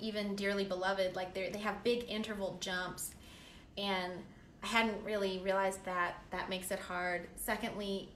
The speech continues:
he evidently <laughs> loved to play songs that are really happy or even sappy lyrically, um, which I, was new to me, 'cause I sort of tend to pick songs that are maybe a little bit more melancholy.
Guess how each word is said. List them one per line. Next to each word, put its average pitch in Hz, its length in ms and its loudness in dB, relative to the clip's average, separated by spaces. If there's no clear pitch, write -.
he 233 200 -4
evidently 220 560 0
<laughs> - 80 -6
loved 202 420 0
to 247 80 0
play 190 260 0
songs 202 520 -2
that 180 120 0
are 180 160 -2
really 220 420 -2
happy 349 840 2
or 190 480 4
even 214 540 -2
sappy 294 840 -4
lyrically, 277 680 -2
um, 190 560 2
which - 380 -4
I, 214 600 6
was 202 160 -2
new 247 180 6
to 226 80 4
me, 175 220 0
'cause 208 100 -2
I 214 100 6
sort 226 200 0
of 220 60 -6
tend 202 200 -4
to 196 60 -2
pick 180 380 -6
songs 185 400 -2
that 185 100 0
are 180 60 2
maybe 180 260 -2
a 175 40 0
little 175 200 -2
bit - 280 -4
more 190 220 0
melancholy. 180 920 -2